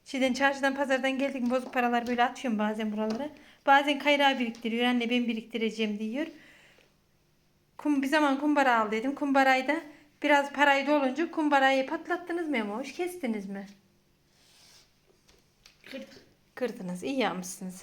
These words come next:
Speaker 1: Kumbara da olmadığı için böyle buralarda duruyor bozuk bozuk. Şöyle evler temizlenecek bacılarım. Evimizin hali pasaklı hali. Sonra da temiz halini gösteririz inşallah. O zaman bize kolay gelsin.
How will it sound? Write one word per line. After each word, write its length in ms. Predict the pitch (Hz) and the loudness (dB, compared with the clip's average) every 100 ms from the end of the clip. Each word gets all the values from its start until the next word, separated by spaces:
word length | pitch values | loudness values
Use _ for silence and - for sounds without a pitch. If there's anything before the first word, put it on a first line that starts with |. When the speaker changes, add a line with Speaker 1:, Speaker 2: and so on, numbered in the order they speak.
| - | -18
Speaker 1:
Kumbara 360 | - 262 262 254 | -4 0 2 2
da 60 | 254 | 2
olmadığı 340 | 262 233 220 | 2 2 0
için 240 | 226 294 | -4 -2
böyle 220 | 262 254 247 | 0 0 0
buralarda 460 | 247 226 220 262 | 0 0 -2 -4
duruyor 260 | 254 226 214 | 0 0 0
bozuk 320 | 226 233 - | -2 -4 -6
bozuk. 340 | 254 330 - - - - _ _ _ _ _ _ _ _ _ _ _ _ _ _ - | -6 -6 -12 -18 -20 -20 _ _ _ _ _ _ _ _ _ _ _ _ _ _ -10
Şöyle 260 | 247 247 262 | -2 2 2
evler 220 | 254 247 | 2 2
temizlenecek 680 | 262 262 240 247 240 240 240 | 2 0 2 2 2 0 0
bacılarım. 380 | 240 233 233 240 | -2 0 2 2
Evimizin 380 | 254 240 233 233 | 2 2 0 2
hali 280 | 240 233 | 2 0
pasaklı 400 | 240 240 247 226 | -4 -2 -2 0
hali. 240 | 220 208 233 | 0 0 -2
Sonra 320 | 247 233 220 | -4 -2 -2
da 80 | 220 | -2
temiz 280 | 240 220 226 | -2 -2 -2
halini 280 | 202 202 | -2 -2
gösteririz 460 | 208 214 226 208 208 | -6 -4 -4 -4 -6
inşallah. 480 | 208 220 214 233 269 - - _ _ _ _ _ _ - _ _ _ _ _ _ _ _ - - - - | -6 -4 -2 -2 -4 -10 -20 _ _ _ _ _ _ -20 _ _ _ _ _ _ _ _ -20 -20 -6 0
O 100 | 247 | 2
zaman 320 | 262 254 240 | 4 2 2
bize 200 | 254 262 | 2 2
kolay 320 | 254 269 254 | 6 6 4
gelsin. 500 | 254 247 - 285 | 0 0 -4 -8